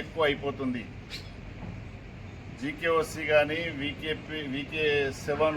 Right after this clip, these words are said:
ఓసీ కానీ, అవన్నీ కొత్త ప్రాజెక్టులు. అప్పుడున్న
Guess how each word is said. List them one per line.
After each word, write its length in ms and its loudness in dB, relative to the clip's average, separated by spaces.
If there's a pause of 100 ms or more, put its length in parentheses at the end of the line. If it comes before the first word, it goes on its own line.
ఓసీ 200 -2 (120)
కానీ, 260 2 (220)
అవన్నీ 420 -2 (600)
కొత్త 160 -4 (120)
ప్రాజెక్టులు. 500 4 (1400)
అప్పుడున్న 480 -2